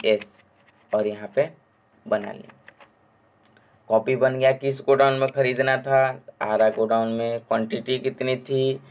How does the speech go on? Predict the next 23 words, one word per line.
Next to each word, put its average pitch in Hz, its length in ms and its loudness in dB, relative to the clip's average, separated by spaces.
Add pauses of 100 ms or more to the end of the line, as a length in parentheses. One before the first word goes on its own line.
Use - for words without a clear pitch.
(420)
तो - 100 -6
quantity 110 580 0
आके 113 260 4
देखिए, 113 340 -2
quantity 107 580 -6
बाईस 113 560 2
piece 107 320 -14
थी। - 320 -20 (440)
अब 104 100 -6
बीस 113 340 -4
रुपये - 320 -2
के - 140 -20
हिसाब 165 380 -12
से - 200 -20 (520)
ये 107 160 -2
लिखती 110 380 -4
हैं, 117 160 0
बाईस 113 400 2
piece, 123 540 -10 (400)
बीस 110 400 -6
रुपया 113 380 2
per 113 240 4
piece, 120 440 -10